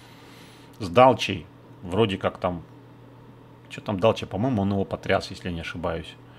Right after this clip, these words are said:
Но потом, конечно, Лунгиамбула натупил. Ну, какая разница? В моменте-то Брандич сориентировался. И с Тришаном Гором, опять же, вот, повезло ему или нет. Я вот не понимаю, то есть, то ли я недооцениваю Коди Брандича, и он прямо, а,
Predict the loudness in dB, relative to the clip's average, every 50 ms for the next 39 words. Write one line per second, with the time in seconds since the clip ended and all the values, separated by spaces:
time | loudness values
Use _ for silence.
0 | -20 -20 -20 -20 -20 -20 -20 -20 -20 -20 -20 -20 -20 -12 -10 -8 -6 0 2 2
1 | 2 4 2 2 2 2 2 2 4 4 2 2 2 4 6 6 6 6 4 2
2 | -2 -4 -2 0 2 2 2 0 -2 -6 -14 -20 -20 -20 -20 -16 -12 -8 -4 -2
3 | -2 -2 -2 -4 -8 -14 -16 -14 -14 -2 2 4 4 6 6 6 6 4 4 0
4 | -4 -6 -8 -12 -8 -4 0 2 2 2 2 0 -2 -6 -4 -2 0 0 0 2
5 | 2 4 4 4 0 -4 -8 -8 -6 -2 0 0 0 0 0 2 2 4 4 4
6 | 2 0 -4 -8 -10 -12 -14 -18 -20 -20 -20 -20 -20 -20 -20 -20 -20 -20 -20 -20
7 | -20 -20 -20 -20 -20 -20 -20 -20 -20 -20 -20 -16 -8 -6 -4 -4 -4 -4 -4 0
8 | 0 2 2 2 2 4 4 6 6 6 4 2 2 2 2 2 2 2 0 -2
9 | -2 -4 -8 -12 -20 -20 -20 -20 -20 -20 -20 -20 -20 -18 -4 -2 0 2 2 2
10 | 2 4 4 6 6 6 4 4 4 2 2 2 0 0 0 2 2 2 2 0
11 | -2 0 0 2 4 4 4 2 2 -2 -4 0 2 4 4 6 6 6 6 6
12 | 4 4 4 4 4 4 4 0 -2 0 2 2 2 2 0 2 2 2 2 2
13 | 2 2 2 4 4 4 2 0 -2 -4 -2 -2 0 0 0 2 2 2 4 4
14 | 2 0 -2 -4 -8